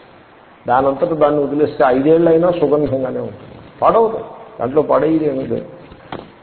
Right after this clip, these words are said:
కాబట్టి ఏమిటి, ఊరికే దేహం యొక్క అదుపాజ్యంలో బతకూడదు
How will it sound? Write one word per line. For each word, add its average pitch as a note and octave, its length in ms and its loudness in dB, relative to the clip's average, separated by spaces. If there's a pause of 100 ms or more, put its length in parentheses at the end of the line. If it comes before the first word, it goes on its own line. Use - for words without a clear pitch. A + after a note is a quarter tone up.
కాబట్టి C3+ 600 2
ఏమిటి, E3 300 0
ఊరికే D3 360 0
దేహం C3 520 2
యొక్క E3+ 240 2
అదుపాజ్యంలో D3+ 680 0
బతకూడదు A#2+ 680 -6